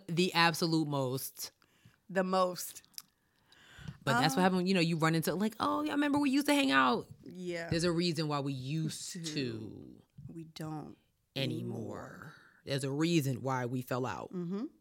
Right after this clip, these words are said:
Speaker 1: So let's keep it that way.
Speaker 2: <laughs> Not let's keep it that, but points were made.
Speaker 1: I mean, clearly, y'all got robbed. You know how bad your shoes gotta be when the robber's like, "You know
Speaker 2: No.
Speaker 1: what? No thanks. You can
Speaker 2: Damn.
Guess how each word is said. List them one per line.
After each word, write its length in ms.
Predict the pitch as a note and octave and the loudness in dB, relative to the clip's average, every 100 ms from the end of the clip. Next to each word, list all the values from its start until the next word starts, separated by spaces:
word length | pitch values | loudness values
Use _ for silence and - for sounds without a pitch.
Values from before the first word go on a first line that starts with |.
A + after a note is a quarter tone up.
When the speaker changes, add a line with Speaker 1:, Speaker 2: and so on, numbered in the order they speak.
| _ _ - | _ _ -4
Speaker 1:
So 100 | C3 | -2
let's 200 | A#2 - | -4 -6
keep 200 | - C3 | -4 -4
it 60 | A2 | -4
that 160 | G2+ | -6
way. 280 | D2 - - _ - | -6 -10 -16 _ -6
Speaker 2:
<laughs> 600 | - - - - - - | -4 -4 -6 -8 -8 -2
Not 360 | C#4+ B3+ D#4 E4 | 6 6 6 4
let's 240 | D#4+ - | 0 0
keep 400 | - - C#4 - - | -4 -4 -4 -6 -6
it 120 | B3 - - - - | -6 -6 -20 -20 -16
that, 140 | - - - - - - | -4 -4 -4 -14 -12 -4
but 160 | F#3+ | -2
points 260 | G#3+ F#3 F3+ | 2 2 2
were 60 | |
made. 220 | E3+ C#3+ D3 | -4 -2 0
Speaker 1:
I 40 | |
mean, 180 | E3 D#3 | 0 0
clearly, 340 | D3+ F3+ D3 C3 | 2 2 2 -2
y'all 200 | C#3+ D#3 | 0 2
got 180 | C#3 C3+ | 0 6
robbed. 500 | G3 F#3+ F#3+ F#3+ - _ _ - | 10 10 8 4 -10 _ _ -6
You 140 | G3+ D4+ | 2 6
know 80 | D#4 | 6
how 80 | |
bad 280 | G3 F#3+ G3+ | 8 6 6
your 80 | G3+ | 4
shoes 180 | G3 G#3 | 0 2
gotta 180 | F#3+ F#3+ | 6 6
be 140 | F#3+ | 4
when 140 | F#3 D#3+ | 2 2
the 60 | |
robber's 260 | D3+ D#3+ E3+ | 4 2 2
like, 120 | E3+ | 2
"You 60 | G3 | 4
know 60 | G#3 | 4
Speaker 2:
No. 60 | |
Speaker 1:
what? 280 | G#3 F#3+ C#3 | 4 2 -2
No 120 | F3 | -4
thanks. 400 | E3 C3 B2+ - _ _ _ - | -2 -4 -8 -14 _ _ _ -8
You 100 | D#3+ | -6
can 320 | D#3+ D3 - - - C3 - | -2 -4 -4 -6 -8 -20 -8
Speaker 2:
Damn. 400 | F3+ F3+ D#3+ D3 | -4 -2 -4 -8